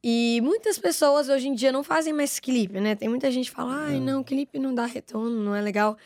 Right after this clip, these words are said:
Speaker 1: Mas eu não queria deixar de entregar um visual pra
Speaker 2: Isso.
Speaker 1: cada música. Então, o
Speaker 2: É.
Speaker 1: Visualizer hoje,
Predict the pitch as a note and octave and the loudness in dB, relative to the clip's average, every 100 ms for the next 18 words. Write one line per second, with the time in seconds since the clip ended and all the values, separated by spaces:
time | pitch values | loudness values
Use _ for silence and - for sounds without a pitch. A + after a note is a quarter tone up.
0 | - - - - C4+ C#4 C#4+ D4 D4 D4 | -20 -20 -16 -2 2 2 0 0 2 2
1 | C#4 D4+ - B3 B3+ A3+ B3 C4+ A#3+ A#3 | 2 2 2 2 0 -2 -2 0 2 2
2 | B3+ B3+ A#3+ A#3+ A#3+ B3 A#3 B3 A#3+ C#4 | 0 0 2 4 4 0 2 2 2 2
3 | A3+ G3+ F#3+ - G3+ A3 C4+ C4+ C#4 C4 | 0 0 -2 0 0 4 4 4 4 4
4 | A#3+ A3+ A3 G#3 G#3+ C4 A#3 G#3 | 4 2 2 0 0 0 -2 -4